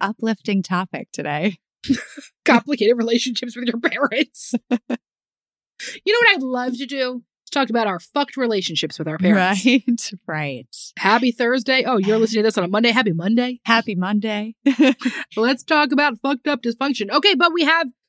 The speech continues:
Speaker 2: you know, we had all these amazing ideas about intros, and here's the intro.
Speaker 1: Oh, yeah.
Speaker 2: Did you, I wanted to tell this story on an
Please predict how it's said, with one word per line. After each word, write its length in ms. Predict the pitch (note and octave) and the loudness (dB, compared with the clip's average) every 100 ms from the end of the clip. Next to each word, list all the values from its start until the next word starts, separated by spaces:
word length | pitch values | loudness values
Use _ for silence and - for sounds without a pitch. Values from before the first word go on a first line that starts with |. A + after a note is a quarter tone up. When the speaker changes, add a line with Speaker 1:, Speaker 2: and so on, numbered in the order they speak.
| _ - | _ -12
Speaker 2:
you 180 | A3+ C#4+ | -4 0
know, 220 | C4 A#3 G#3 | 2 0 0
we 100 | A3 | 2
had 160 | B3+ A#3+ | 4 4
all 100 | A#3+ | 2
these 180 | A#3+ A3+ | 2 2
amazing 340 | A#3 A3 A3+ | 2 2 0
ideas 280 | G#3 A#3 A3 | -2 0 0
about 120 | G#3+ | -2
intros, 420 | G#3 A3+ A#3 G#3 | -2 2 2 2
and 100 | G#3+ | 2
here's 200 | G#3+ G#3+ | 4 2
the 100 | G#3+ | 2
intro. 260 | G3+ G#3 G3+ | 0 4 4
Speaker 1:
Oh, 20 | |
yeah. 260 | G3+ F#3+ G3+ | 6 4 2
Speaker 2:
Did 140 | G3 | 4
you, 200 | A#3 A#3+ - - - _ _ - | 4 4 0 -14 -20 _ _ -4
I 160 | C4 D#4+ | 2 2
wanted 240 | F4+ A4 | 4 2
to 120 | G#4+ D4+ | 2 2
tell 200 | C#4 B3 | 2 2
this 180 | C#4 | 0
story 400 | - A#3+ A3 C4 | 0 2 4 2
on 140 | A#3 A3+ | 2 2
an 200 | A3 | 0